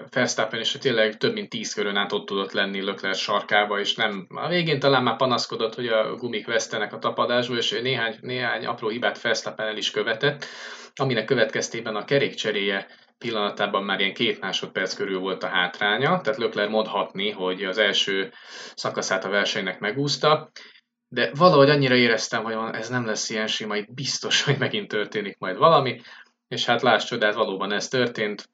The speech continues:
hatalmas füstfelhő, minden, és ott áll egy Ferrari a, a, a gumifalba, vagy ebbe a Tech Pro falba.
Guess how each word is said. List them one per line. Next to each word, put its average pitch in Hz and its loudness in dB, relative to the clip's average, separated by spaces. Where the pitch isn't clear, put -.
hatalmas 98 0
füstfelhő, 101 0
minden, 123 2
és 107 0
ott 104 -4
áll 95 2
egy 92 -2
Ferrari 92 2
a, 87 2
a, - -6
a 92 -8
gumifalba, 127 2
vagy 101 0
ebbe 90 0
a 92 0
Tech 117 0
Pro 123 -2
falba. 127 2